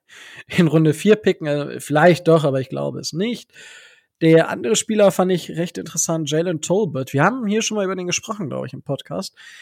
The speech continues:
Ich glaube, Micho hatte, glaub ich, schon mal über ihn gesprochen. P F F hat ihn zum Beispiel sehr, sehr hoch,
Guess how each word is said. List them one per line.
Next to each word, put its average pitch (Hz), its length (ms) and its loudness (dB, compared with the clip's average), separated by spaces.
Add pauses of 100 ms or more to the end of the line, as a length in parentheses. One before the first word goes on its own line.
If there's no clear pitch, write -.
(140)
Ich - 60 -20
glaube, 151 180 2
Micho 160 300 2
hatte, 123 200 -2
glaub 127 180 -2
ich, 127 80 -6
schon 131 100 -8
mal 123 60 -4
über 131 100 -6
ihn 135 80 -10
gesprochen. 127 380 -8 (340)
P 190 100 6
F 180 100 6
F 214 160 4
hat 240 100 6
ihn 196 140 -2
zum 185 100 -4
Beispiel 180 240 0
sehr, 143 160 2
sehr 135 140 0
hoch, 196 320 2